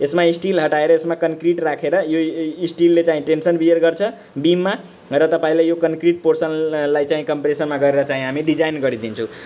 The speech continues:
तर कुनै मान्छेले जिद गर्यो कि, "होइन, मलाई चाहिँ यति ठुलो सेक्सनमा चाहिएन, मलाई चाहिँ एकदमै कम ठाउँ ओगट्नेवाला चाहियो," त हामी के गर्छौँ त्यसमा?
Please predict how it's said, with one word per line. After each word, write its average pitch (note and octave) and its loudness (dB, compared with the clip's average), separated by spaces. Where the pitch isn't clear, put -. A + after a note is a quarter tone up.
तर D#3+ 2
कुनै E3+ 0
मान्छेले E3+ 2
जिद E3+ 0
गर्यो D#3+ 2
कि, D#3+ -4
"होइन, E3 -2
मलाई D#3+ -2
चाहिँ D#3+ -4
यति E3 -6
ठुलो E3 4
सेक्सनमा D#3+ -2
चाहिएन, D#3+ 2
मलाई D#3 2
चाहिँ D#3+ 0
एकदमै D#3 2
कम D#3+ -2
ठाउँ D#3 -4
ओगट्नेवाला C#3+ 0
चाहियो," C#3+ -2
त - -14
हामी D3 -4
के E3 4
गर्छौँ D#3 2
त्यसमा? E3 -2